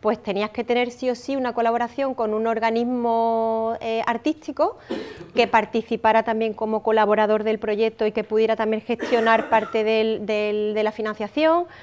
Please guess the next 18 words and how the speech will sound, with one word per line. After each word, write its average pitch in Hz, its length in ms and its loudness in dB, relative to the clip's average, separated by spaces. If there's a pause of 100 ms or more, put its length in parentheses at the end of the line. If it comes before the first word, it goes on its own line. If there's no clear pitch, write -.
(840)
Cada 285 240 8
uno 294 200 4
tiene, 302 260 2
es 254 100 0
verdad 269 300 2
que 285 160 -2
lo 226 260 2
bueno 285 300 2
que 285 80 -2
tienen 269 180 -2
estos 262 180 -6
proyectos 262 300 -2
es 226 60 -10
que 233 80 -12
siempre 240 240 -2
tienes 233 240 -2
un 240 140 -2
contacto 220 640 -4